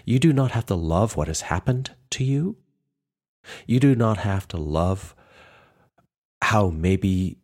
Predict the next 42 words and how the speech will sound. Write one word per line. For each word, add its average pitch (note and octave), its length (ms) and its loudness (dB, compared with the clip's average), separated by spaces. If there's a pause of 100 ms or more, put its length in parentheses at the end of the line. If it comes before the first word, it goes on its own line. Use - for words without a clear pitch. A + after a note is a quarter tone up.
(140)
you E2+ 420 -2
have D2+ 280 -4
reacted D2+ 680 -2
in E2+ 200 -4
situations F#2 760 -2
in D#2+ 60 -8
the D#2+ 60 -6
past F#2 460 -4
which F2 240 -10
were F2 140 0
really D#2 240 -4
formative. G2+ 720 -2 (480)
You C#3+ 120 2
don't F3+ 160 8
even C#3+ 160 2
have G2 160 0
to F2+ 80 -6
carry E2+ 240 0
guilt G#2+ 340 0
about D#2 300 -2
those C2+ 220 -4
things B1+ 220 -4
anymore. C2 380 -8
Just G2+ 300 -2
recognize G2 720 0
them D2 180 -2
as D2+ 140 -4
being, D2+ 240 -2
one, E2+ 220 0
in G2+ 120 -2
the C#2 60 -4
past, - 580 -8 (480)
and E2+ 240 -8
two, F2+ 440 0 (800)
those E2+ 200 -2
experiences - 1040 -2 (640)
can F#2+ 160 0
be D#2+ 140 -2
learning D#2+ 580 0
moments, C2+ 500 -6
teaching F2+ 460 -4
moments. C2+ 600 -8